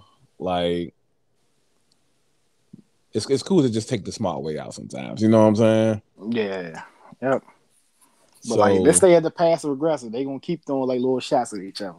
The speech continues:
Speaker 2: But don't let it go
Speaker 1: Yeah.
Speaker 2: to the, to a real main stage. <laughs>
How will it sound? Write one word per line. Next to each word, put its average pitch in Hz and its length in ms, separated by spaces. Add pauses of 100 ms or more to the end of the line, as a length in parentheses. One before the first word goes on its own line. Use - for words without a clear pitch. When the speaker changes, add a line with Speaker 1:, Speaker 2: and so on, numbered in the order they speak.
(120)
Speaker 2:
But 190 220 (540)
don't 180 220
let 165 160
it 143 40
go 117 140
Speaker 1:
Yeah. - 60
Speaker 2:
to 123 140
the, 117 240 (100)
to 127 140
a 120 40
real 131 280
main 127 340
stage. 120 580
<laughs> - 60